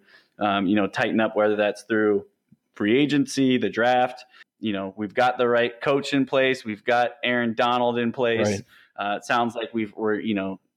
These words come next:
Speaker 1: uh, solidifying that cornerback position. We're just a few pieces away. And,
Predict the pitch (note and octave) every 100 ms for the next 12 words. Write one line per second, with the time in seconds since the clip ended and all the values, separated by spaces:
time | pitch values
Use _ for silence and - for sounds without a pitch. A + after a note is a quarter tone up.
0 | - D#2+ - B2+ A#2+ A#2+ A#2+ A2+ A2 G2+
1 | - B2+ A#2 A#2 A2+ A2+ - G#2+ A2 -
2 | A2+ G#2+ G#2+ G#2+ A#2+ A2 - A#2 A2+ A#2+
3 | A2+ A2 G#2+ G2+ A2+ A2+ G#2+ - - -
4 | _ _ _ _ - - D#3